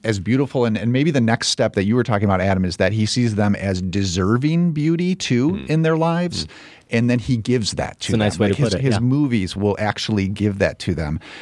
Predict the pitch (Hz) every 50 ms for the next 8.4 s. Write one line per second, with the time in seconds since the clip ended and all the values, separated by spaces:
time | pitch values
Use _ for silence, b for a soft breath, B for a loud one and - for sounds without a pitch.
0 | B B B - 98 104 95 80 123 113 - - 113 - - - 117 110 117 -
1 | 113 104 110 110 - 107 117 117 117 110 107 - 120 113 113 107 - 104 104 101
2 | - - 110 110 101 101 95 95 98 92 95 98 92 - 117 110 110 113 117 110
3 | 101 101 98 95 95 B B B B B B - - 117 127 127 131 - - -
4 | 139 123 120 117 104 101 95 98 95 98 98 95 90 80 76 65 - - - 104
5 | 92 98 101 110 107 104 - - 117 107 98 117 110 - 127 117 113 139 113 135
6 | 143 147 151 151 120 131 127 123 120 117 - 120 101 95 110 117 120 113 107 104
7 | 104 101 - 107 92 107 110 95 92 104 107 113 113 117 117 101 90 - 104 101
8 | 101 104 107 - 107 98 95 -